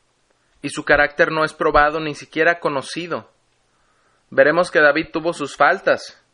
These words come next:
sí, así es, pero también veremos lo que hizo. Aquí tenemos a un doctor de la ley tentando a Jesús y él dijo,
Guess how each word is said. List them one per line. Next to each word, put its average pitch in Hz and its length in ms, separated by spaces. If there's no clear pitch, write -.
sí, 156 320
así 135 320
es, 160 360
pero 139 180
también 139 300
veremos 151 320
lo 139 140
que 120 100
hizo. 135 380
Aquí 139 260
tenemos 165 380
a 151 60
un 151 120
doctor 151 400
de 151 140
la 139 100
ley 143 240
tentando 135 480
a 147 40
Jesús 147 520
y 127 200
él 135 120
dijo, 135 420